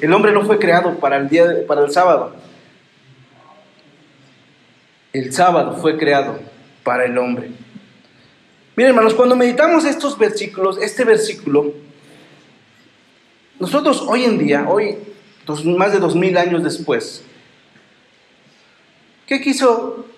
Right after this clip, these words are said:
Jesús decir de que el día de reposo fue creado para el hombre?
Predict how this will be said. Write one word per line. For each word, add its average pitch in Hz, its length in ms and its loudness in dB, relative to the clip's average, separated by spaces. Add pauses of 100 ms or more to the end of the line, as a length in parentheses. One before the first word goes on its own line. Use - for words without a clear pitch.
(320)
Jesús 196 340 -4
decir 143 580 0 (1400)
de 156 180 0
que 170 100 0
el 170 100 2
día 220 200 2
de 214 80 4
reposo 175 500 -2 (100)
fue 175 200 -2
creado 147 500 0 (300)
para 139 200 -2
el 135 120 -4
hombre? 131 320 -10